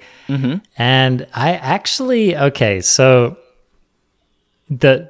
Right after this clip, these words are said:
Speaker 2: first of all, the map is really sweet. The layout's really cool.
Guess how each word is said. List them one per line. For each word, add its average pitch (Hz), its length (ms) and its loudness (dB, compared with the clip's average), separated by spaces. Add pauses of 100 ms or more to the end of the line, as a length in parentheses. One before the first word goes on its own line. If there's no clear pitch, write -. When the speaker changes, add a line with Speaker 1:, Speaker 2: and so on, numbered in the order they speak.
(200)
Speaker 2:
first 190 420 0
of 127 120 -6
all, 127 200 4
the 110 100 -2
map 123 320 0
is 92 160 -8
really 92 240 -6
sweet. 120 460 -10 (200)
The 113 80 -6
layout's 110 540 0
really 104 200 -2
cool. 101 680 -2